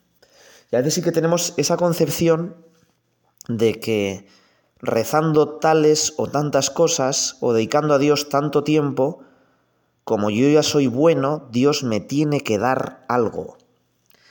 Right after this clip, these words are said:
En el fondo es lo que pensaban los fariseos, ¿no? "Dios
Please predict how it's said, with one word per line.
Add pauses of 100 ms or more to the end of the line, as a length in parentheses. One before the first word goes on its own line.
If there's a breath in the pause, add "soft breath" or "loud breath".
(280 soft breath)
En
el
fondo
es
lo
que
pensaban
los
fariseos,
¿no? (1120)
"Dios